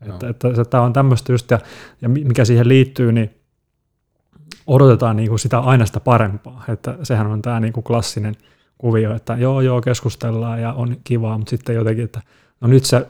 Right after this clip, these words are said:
Speaker 2: nyt se appi arpoo sieltä vielä paremmin.
Speaker 1: Mm.
Speaker 2: Et kyllähän siellä niinku näitä algoritmejakin varmaan on, mitkä, mitkä niinku sekoittaa tätä pakkaa vielä entisestään. Vai onks sulla, onks sulla myös semmonen tuntuma, että näin voi ehkä käydä?
Speaker 1: No,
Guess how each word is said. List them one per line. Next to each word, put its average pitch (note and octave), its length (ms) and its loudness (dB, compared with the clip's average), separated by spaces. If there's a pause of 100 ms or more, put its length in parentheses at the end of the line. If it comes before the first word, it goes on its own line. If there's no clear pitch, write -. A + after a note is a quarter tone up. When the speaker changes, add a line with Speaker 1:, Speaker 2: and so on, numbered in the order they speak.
Speaker 2:
nyt C3+ 180 0
se B2+ 260 2
appi B2+ 320 0
arpoo G#2+ 320 -2
sieltä A#2 220 0
vielä A#2+ 200 4
paremmin. A#2 420 -6 (140)
Speaker 1:
Mm. - 60 -20 (320)
Speaker 2:
Et A#2 160 -8
kyllähän A2+ 260 2
siellä B2 180 4
niinku A#2+ 180 2
näitä A#2 260 2
algoritmejakin A2+ 680 2
varmaan A2+ 340 -2
on, A#2 60 -2
mitkä, A2 340 -4 (580)
mitkä A2 260 -4
niinku G#2+ 200 0
sekoittaa G#2+ 460 -2
tätä G#2+ 100 -2
pakkaa G#2+ 460 -4
vielä G#2+ 180 -2
entisestään. G#2+ 600 -6
Vai A2+ 80 -12 (240)
onks G#2 200 -6
sulla, G#2+ 180 0
onks A2 200 -2
sulla G#2+ 140 0
myös A2 200 -2
semmonen G#2+ 260 -2 (160)
tuntuma, G#2+ 380 2
että G#2+ 140 -4
näin G#2+ 200 -2
voi G#2+ 140 -4
ehkä A2 160 -4
käydä? G#2 300 -2 (320)
Speaker 1:
No, G#2 80 -10